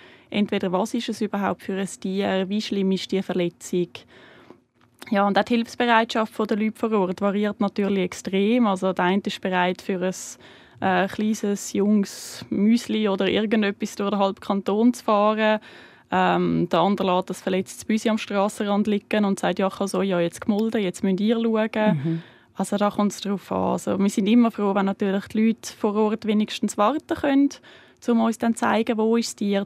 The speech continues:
Speaker 1: um sie im Auge zu behalten. Weil ganz, wenn's verletzt ist und trotzdem noch irgendwie sich kann bewegen, kann sich sonst irgendwo verkriechen.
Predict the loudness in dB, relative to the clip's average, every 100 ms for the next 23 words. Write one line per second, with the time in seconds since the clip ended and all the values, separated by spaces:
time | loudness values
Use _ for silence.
0 | 0 0 2 2 2 0 -4 -2 -2 -2
1 | -4 -4 -2 -4 -4 -4 0 0 -2 -4
2 | -4 -4 -6 -4 -4 -4 -6 -6 -2 0
3 | 2 0 0 0 0 -2 -6 -2 0 0
4 | 0 -2 -2 -4 -6 -6 -8 -6 -4 -4
5 | -4 -6 -8 -2 0 0 -2 -2